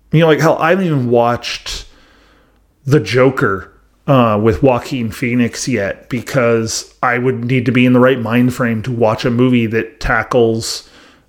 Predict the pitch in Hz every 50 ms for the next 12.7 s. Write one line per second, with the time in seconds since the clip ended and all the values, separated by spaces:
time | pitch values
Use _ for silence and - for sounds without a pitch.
0 | _ 147 143 147 147 147 - 151 143 - 156 147 135 139 139 127 110 101 - -
1 | - 123 117 113 110 110 107 110 104 85 60 104 101 101 113 113 113 123 139 117
2 | 92 82 80 78 - - 120 104 104 104 104 104 104 101 95 101 - - 113 98
3 | 80 76 - - - - - - - - - - - - _ _ _ _ _ _
4 | _ - - - - 165 147 139 135 131 127 127 123 120 113 - - _ _ _
5 | _ _ _ _ _ _ _ _ _ _ _ _ _ _ _ - 151 147 135 123
6 | 113 117 117 131 156 180 180 143 170 170 165 151 - - 156 147 143 139 139 139
7 | 139 143 - - _ - - - 165 165 165 156 156 143 127 113 - - 151 139
8 | 135 139 135 131 127 135 139 135 - - - 143 127 117 117 101 - - 147 131
9 | 117 110 104 101 104 - - 165 170 151 131 156 151 151 156 143 143 - - 143
10 | 131 120 - - - 180 180 156 - 180 180 143 117 139 139 139 113 123 - -
11 | 151 131 131 - 143 131 123 - - 127 117 107 120 117 117 107 - - - 131
12 | 120 - 131 117 107 131 117 - 131 120 113 110 110